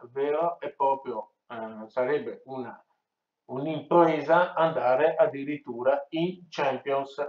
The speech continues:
League, la squadra di Piovani.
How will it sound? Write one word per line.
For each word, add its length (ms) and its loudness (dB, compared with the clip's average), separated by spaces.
League, 560 -2
la 140 10
squadra 520 -2
di 320 -10
Piovani. 640 4